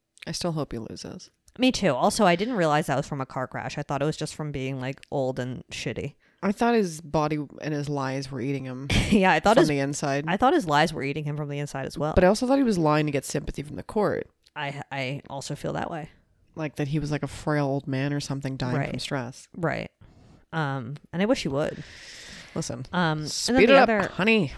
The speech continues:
Speaker 2: the other update was, uh, Britney Spears' wedding.
Speaker 1: Oh my God, what a star-studded affair. I mean, we won't put that one photo everyone's been using, I guess.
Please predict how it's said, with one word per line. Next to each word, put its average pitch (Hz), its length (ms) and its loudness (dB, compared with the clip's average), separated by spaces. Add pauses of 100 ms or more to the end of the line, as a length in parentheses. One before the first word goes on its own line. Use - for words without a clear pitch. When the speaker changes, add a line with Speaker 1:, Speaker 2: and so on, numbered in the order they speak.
(160)
Speaker 2:
the 220 120 4
other 339 160 4
update 226 340 4
was, - 280 2 (300)
uh, 240 280 8 (120)
Britney 269 420 4
Spears' 226 540 2
wedding. 392 500 6
Speaker 1:
Oh - 60 2
my 160 140 2
God, 143 360 0
what 170 140 0
a 254 60 2
star-studded 156 640 -2
affair. 131 360 -2 (520)
I 208 40 0
mean, 226 140 6
we 226 80 6
won't 254 240 6
put 220 160 4
that 185 140 8
one 151 180 4
photo 147 260 2
everyone's 139 360 -2
been 127 160 -6
using, 135 360 -4
I 120 60 4
guess. - 600 0